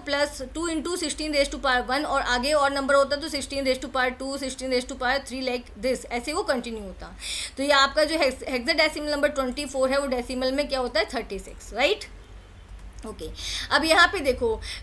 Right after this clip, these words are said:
binary equivalent of hexadecimal digits। Binary इक्वि-, जैसे hexadecimal क्या है, यहाँ पे ज़ीरो है, तो ब-, बाइनरी, उसका binary equivalent क्या है? ज़ीरो, ज़ीरो, फ़ोर times zero।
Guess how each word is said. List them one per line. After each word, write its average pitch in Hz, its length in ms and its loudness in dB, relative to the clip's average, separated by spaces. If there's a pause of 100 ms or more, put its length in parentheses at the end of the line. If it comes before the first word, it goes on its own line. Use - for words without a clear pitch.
binary 302 400 8
equivalent 302 640 2
of 294 240 2
hexadecimal 254 760 0
digits। 202 360 -4
Binary 247 260 2
इक्वि-, 269 300 -6
जैसे 254 340 0
hexadecimal 269 640 0
क्या 277 200 2
है, 285 160 4
यहाँ 269 200 4
पे 294 120 0
ज़ीरो 240 320 -4
है, 208 220 -4 (360)
तो 285 100 -2
ब-, 262 200 0
बाइनरी, 247 320 2
उसका 311 300 4
binary 285 300 4
equivalent 294 480 -2
क्या 285 100 2
है? 320 200 4
ज़ीरो, 262 280 -2
ज़ीरो, 262 280 -2
फ़ोर 285 300 -2
times 285 320 0
zero। 190 280 -6